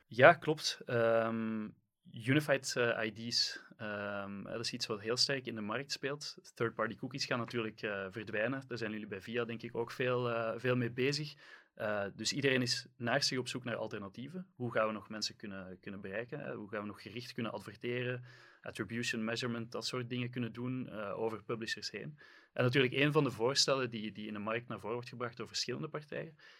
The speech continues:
is om met unified identifiers te gaan werken. Eh, meestal gebaseerd op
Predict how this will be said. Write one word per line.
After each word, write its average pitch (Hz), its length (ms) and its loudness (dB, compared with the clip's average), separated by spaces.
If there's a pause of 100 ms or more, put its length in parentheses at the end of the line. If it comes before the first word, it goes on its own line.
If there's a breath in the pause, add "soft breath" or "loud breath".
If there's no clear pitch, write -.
is 127 240 2
om 120 180 -2
met 113 260 -4
unified 113 480 0
identifiers 101 640 -8
te - 80 -8
gaan 95 140 -12
werken. - 340 -16 (440 soft breath)
Eh, 101 260 -2
meestal 113 640 4
gebaseerd 113 640 -2
op 120 380 -4